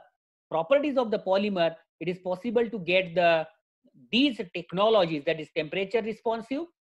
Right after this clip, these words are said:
P H responsive, or redox potential. In the case of temperature responsive, it is possible to use the poloxamer four zero seven. In the case of P H responsive, it is possible to use the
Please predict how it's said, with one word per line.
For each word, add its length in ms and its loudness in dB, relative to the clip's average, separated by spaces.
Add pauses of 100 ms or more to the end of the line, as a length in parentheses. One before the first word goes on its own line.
(320)
P 220 -4
H 140 0
responsive, 640 -4 (360)
or 120 -2
redox 340 0
potential. 460 -4
In 180 -10
the 100 -4
case 220 -6
of 160 -4
temperature 460 -6
responsive, 500 -8
it 100 -10
is 100 -10
possible 460 -6
to 100 -10
use 420 -4
the 200 4 (1800)
poloxamer 580 2
four 220 -6
zero 220 -4
seven. 360 -8 (300)
In 140 -6
the 80 2
case 260 0
of 180 -4
P 160 -2
H 120 0
responsive, 500 -4
it 80 -6
is 120 -8
possible 460 -4
to 80 -6
use 340 -4
the 200 2